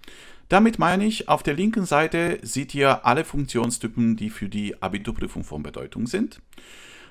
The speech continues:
Wobei diese zwei ab dieses Jahr offiziell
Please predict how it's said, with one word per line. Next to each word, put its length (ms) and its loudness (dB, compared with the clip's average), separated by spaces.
Wobei 540 6
diese 380 -2
zwei 520 0
ab 140 0
dieses 320 -2
Jahr 320 2
offiziell 800 2